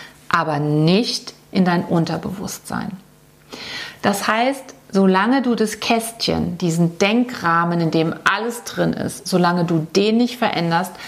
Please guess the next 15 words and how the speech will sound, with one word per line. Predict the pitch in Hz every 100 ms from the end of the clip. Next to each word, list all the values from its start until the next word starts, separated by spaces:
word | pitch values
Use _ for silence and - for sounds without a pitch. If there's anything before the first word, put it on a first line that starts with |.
| - -
kannst | 185 160 -
du |
keinen | 190 208 220
Wachstumssprung | 233 - 175 160 - - 165
machen. | 165 - 170 185 - -
Und | 226 220
das | 214
heißt, | 277 330 330 220
wenn | 214
du | 202
dich | 196 -
entscheidest, | 175 170 - - 370 349 160 - - - _ - - - 587
„Yes, | 285 - - -
ich | 208 196 190 175
will | 226